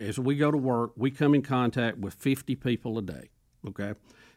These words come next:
They say that the, uh, the rate of infection with covid nineteen and the variants, what we have so far, is about two percent. They say you are able to transfer that to somebody over a four-day period.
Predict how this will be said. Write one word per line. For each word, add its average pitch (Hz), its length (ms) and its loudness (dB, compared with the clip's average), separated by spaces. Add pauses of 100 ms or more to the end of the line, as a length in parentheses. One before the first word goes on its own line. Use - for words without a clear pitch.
They 139 160 6
say 151 440 4
that 120 260 0
the, 110 460 2
uh, 95 420 -6
the 104 180 -6
rate 156 680 2
of 117 180 -2
infection 165 880 2 (300)
with 117 200 -2
covid 147 380 4
nineteen 143 600 4
and 135 120 4
the 156 60 2
variants, 123 480 2
what 123 140 0
we 123 100 -2
have 127 180 0
so 139 160 -2
far, 120 260 0
is 104 80 0
about 107 300 -4
two 156 200 4
percent. 131 500 -2 (800)
They 127 120 4
say 151 280 4
you 139 400 2
are 135 580 4 (340)
able 180 420 4
to 135 160 -2
transfer 139 840 2
that 117 320 -2
to 123 80 -8
somebody 120 540 2
over 127 280 2
a 110 40 0
four-day 135 540 2
period. 104 480 -4